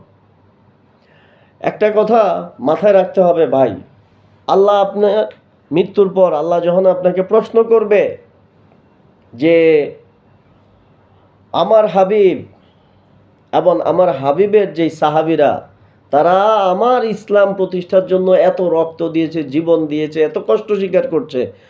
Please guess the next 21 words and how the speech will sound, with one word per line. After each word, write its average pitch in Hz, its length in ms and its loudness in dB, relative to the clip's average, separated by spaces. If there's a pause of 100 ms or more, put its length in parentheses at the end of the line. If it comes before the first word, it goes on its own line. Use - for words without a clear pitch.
(280)
তুমি 269 520 2
ইসলাম 226 400 0
প্রতিষ্ঠার 190 500 0
জন্য 180 320 0
কি 196 140 -6
করেছ? 151 400 -2 (1400)
তো 147 80 0
আপনারা 160 480 2
যারা 165 300 4
জাতীয়তাবাদ, 151 1200 2
যারা 143 220 4
ধর্মনিরপেক্ষতাবাদ, 143 1600 0
যারা 139 240 2
সমাজতন্ত্র, 151 920 -2
যারা 139 220 2
কমিউনিজম, 160 720 0
যারা 147 200 2
নাস্তিক্যবাদ 151 800 -2
নিয়ে 143 160 0
ব্যস্ত 143 360 -2
আছেন, 135 400 0